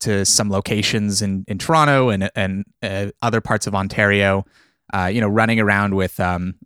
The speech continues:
<laughs> a rolling suitcase full of microphone gear. And, um, yeah, had some awesome experiences and, um, you know, had to, uh,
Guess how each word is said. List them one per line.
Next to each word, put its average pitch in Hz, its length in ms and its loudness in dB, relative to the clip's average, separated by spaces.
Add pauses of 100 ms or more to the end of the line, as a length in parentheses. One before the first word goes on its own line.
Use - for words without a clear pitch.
<laughs> - 200 -2
a 110 120 0
rolling 107 360 0
suitcase 107 520 -2
full 101 220 -4
of 85 80 -6
microphone 110 540 -2
gear. 104 360 -2 (600)
And, 95 360 -2
um, 90 540 -2
yeah, 127 220 0
had 123 160 -4
some 123 240 -4
awesome 127 360 0
experiences 120 1040 0
and, 87 260 -4
um, 87 420 -4 (880)
you 123 120 -2
know, 95 240 0
had 101 240 -4
to, 90 680 -2 (140)
uh, 80 520 -8